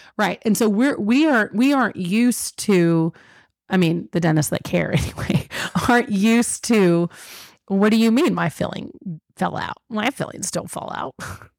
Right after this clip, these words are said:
My fillings don't fall out, but I'm just like, "My fillings <laughs> don't fall out." Like, what? <laughs> And then, and then if a little kid's filling popped out that I did or something, I was like, "Well, that's not normal. No, wait, my fills-,"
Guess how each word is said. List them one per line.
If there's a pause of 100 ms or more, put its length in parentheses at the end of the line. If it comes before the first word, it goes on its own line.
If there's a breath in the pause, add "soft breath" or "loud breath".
My
fillings
don't
fall
out,
but
I'm
just
like,
"My
fillings
<laughs>
don't
fall
out."
Like,
what? (180)
<laughs> (260)
And
then,
and
then
if
a
little
kid's
filling
popped
out
that
I
did
or
something,
I
was
like,
"Well,
that's
not
normal.
No,
wait, (140)
my
fills-,"